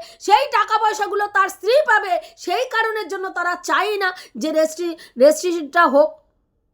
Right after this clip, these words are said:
তাহলে সেখানে তাদের কি একেবারে ধোয়া তুলসী পাতা আমরা বলতে পারি? তার থেকেও বড় প্রশ্ন, আজকে সোশ্যাল মিডিয়ায়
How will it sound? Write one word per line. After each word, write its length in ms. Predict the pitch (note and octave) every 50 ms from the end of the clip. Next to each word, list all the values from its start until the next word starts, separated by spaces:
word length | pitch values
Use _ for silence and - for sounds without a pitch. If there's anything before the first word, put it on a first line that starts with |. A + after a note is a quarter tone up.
| - D5 D5 - - E5 - _ _ _ _ _ _ _ _ _ _ _ -
তাহলে 360 | - D#4+ G#4+ A#4+ A4+ E4+ D4+ D#4 - _ _ _ _ _ _ -
সেখানে 560 | - - E4 - - A4+ G#4+ A4 F#4 D4+ D4
তাদের 400 | D4 - C4 C#4+ C#4+ F4+ F#4 F4
কি 120 | - G4+ G4
একেবারে 440 | F#4 E4 D#4 - F#4+ F#4 F#4+ F#4+
ধোয়া 280 | F#4 B3+ A#3 C4+ D4 D#4+
তুলসী 300 | D#4 F#4+ F4+ F4 - F#4
পাতা 220 | D#4 F4+ F4+ F#4+
আমরা 180 | F#4 F#4 F#4+ F#4+
বলতে 340 | D#4+ C4+ D4 D4+ C#4+ F#4 F#4
পারি? 460 | F#4 F4 E4+ G4 A4 D#4+ G#3+ - _ _ _ - - - - _ -
তার 180 | G4+ G#4+ - - -
থেকেও 280 | - C#5 C#5 D5 D5 C#5+
বড় 220 | C#5 C5 B4 B4
প্রশ্ন, 440 | B4 A4 F#4+ E4+ - C4+ A#3+ F#3+ - _ _ _ _ _ _ _ -
আজকে 540 | D#4+ F#4+ G#4 - - - C5+ C5+ C#5 C#5+ C#5+ -
সোশ্যাল 460 | - G#4 G4+ G4+ B4 A#4+ B4+ B4+ A#4+
মিডিয়ায় 520 | A#4+ A#4+ A#4 A#4+ B4+ B4 G#4+ F4 C4 -